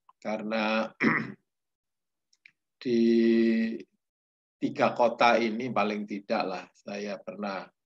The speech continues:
datang ke sana, lalu mungkin saya punya sejumlah bacaan yang bisa, eh, kita maknai bersama. Jadi ini bukan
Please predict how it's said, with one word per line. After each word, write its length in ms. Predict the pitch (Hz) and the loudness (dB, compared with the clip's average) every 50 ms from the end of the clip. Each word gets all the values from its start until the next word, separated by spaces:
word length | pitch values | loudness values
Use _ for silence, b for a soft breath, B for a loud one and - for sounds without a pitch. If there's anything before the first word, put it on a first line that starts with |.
| _ _ - - - - - - - - - - - - | _ _ -16 -16 -16 -16 -16 -14 -14 -12 -12 -12 -12 -8
datang 480 | - 92 92 92 - 104 98 101 98 95 | -6 -6 -6 -4 -4 -4 -4 -4 -6 -8
ke 80 | 95 | -8
sana, 640 | 87 - 101 101 101 101 110 120 117 117 117 117 113 | -8 -8 -6 -6 -6 -4 -2 0 0 2 2 0 0
lalu 400 | 107 104 98 95 95 95 98 - - 98 | 0 -2 -4 -6 -8 -12 -16 -18 -18 -20
mungkin 480 | 98 - - 104 98 - - - _ | -20 -14 -12 -12 -12 -12 -16 -20 _
saya 320 | _ - - 98 98 101 98 | _ -10 -6 -6 -4 -4 -6
punya 480 | - - 107 104 104 101 98 95 92 95 - | -8 -10 -10 -10 -8 -8 -10 -10 -12 -14 -16
sejumlah 560 | - - - - - 104 104 104 98 98 - | -18 -20 -20 -16 -14 -12 -10 -10 -10 -10 -10
bacaan 880 | - 95 92 - - 101 95 - - - 110 113 117 117 113 117 117 123 - _ _ _ _ _ _ _ _ _ _ _ _ _ _ _ | -12 -12 -12 -10 -8 -8 -8 -8 -8 -6 -4 -4 -4 -4 -6 -8 -10 -16 -20 _ _ _ _ _ _ _ _ _ _ _ _ _ _ _
yang 240 | 107 101 101 101 | -10 -10 -10 -10
bisa, 720 | - - 98 - - 107 101 101 104 104 101 101 98 - - _ _ _ _ _ _ | -12 -12 -14 -10 -6 -4 -2 -2 0 -2 -2 -4 -6 -8 -14 _ _ _ _ _ _
eh, 640 | - 104 101 98 98 98 95 95 104 104 104 104 101 - _ _ _ _ _ | -14 -12 -12 -10 -10 -12 -12 -14 -16 -16 -18 -20 -20 -20 _ _ _ _ _
kita 240 | - 113 - 110 104 | -14 -10 -6 -4 -4
maknai 560 | 104 107 107 98 - 98 104 104 107 110 104 | -2 0 -2 -2 -2 -4 -6 -6 -6 -6 -8
bersama. 640 | - - 98 - - 101 87 87 92 98 104 113 135 143 - - - - - - - - - - - - - - - - - - - - - | -10 -14 -12 -8 -8 -8 -8 -8 -8 -8 -8 -8 -8 -10 -14 -16 -18 -18 -18 -18 -18 -18 -18 -18 -18 -18 -16 -16 -16 -16 -16 -16 -16 -18 -12
Jadi 560 | - 110 104 - 110 113 113 113 117 - 123 | -10 -8 -6 -4 -2 0 0 2 2 0 -2
ini 240 | 120 120 127 131 117 | -2 0 -2 -2 -2
bukan 880 | - 120 110 107 - 120 113 110 110 110 110 110 110 110 107 104 104 | -2 -4 -6 -4 -2 0 0 0 2 0 0 0 -2 -4 -6 -10 -12